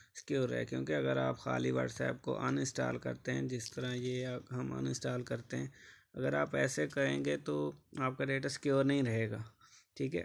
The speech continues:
अगर आपने WhatsApp इधर से डिलीट नहीं करना, सबसे पहले आपने WhatsApp अकाउंट डिलीट करना है। तो उसका तरीक़ाकार कुछ यूँ है,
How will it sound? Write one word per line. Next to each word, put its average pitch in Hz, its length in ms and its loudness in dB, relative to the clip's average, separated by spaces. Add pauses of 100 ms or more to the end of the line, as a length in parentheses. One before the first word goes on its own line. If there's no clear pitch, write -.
अगर 139 240 2
आपने 131 320 2
WhatsApp 127 440 0
इधर 127 160 0
से 127 180 -2
डिलीट 123 600 -2
नहीं 127 140 0
करना, 139 440 0 (180)
सबसे 127 280 -2
पहले 127 280 -2
आपने 135 400 -2 (500)
WhatsApp 131 520 0
अकाउंट 135 400 2
डिलीट 113 360 0
करना 117 340 -2
है। 117 180 -4
तो 127 240 0
उसका 131 360 -2
तरीक़ाकार 135 580 0
कुछ 131 280 -4
यूँ 135 260 4
है, 131 240 0